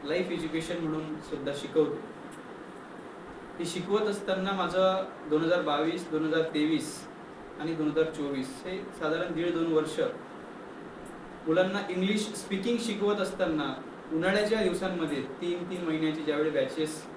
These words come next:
कंटिन्युअस दिवसभराच्या घेतल्या, त्यावेळी खेड्यागावांवरून मुलं येतात.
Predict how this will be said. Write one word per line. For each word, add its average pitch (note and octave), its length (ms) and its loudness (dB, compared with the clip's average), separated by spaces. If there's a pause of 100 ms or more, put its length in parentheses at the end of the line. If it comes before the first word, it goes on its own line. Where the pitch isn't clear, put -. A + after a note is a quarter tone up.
कंटिन्युअस F#3+ 640 0
दिवसभराच्या D#3 580 2
घेतल्या, C#3+ 420 0 (520)
त्यावेळी F3 480 2 (800)
खेड्यागावांवरून G#3+ 720 6
मुलं F#3 240 4
येतात. F3 280 2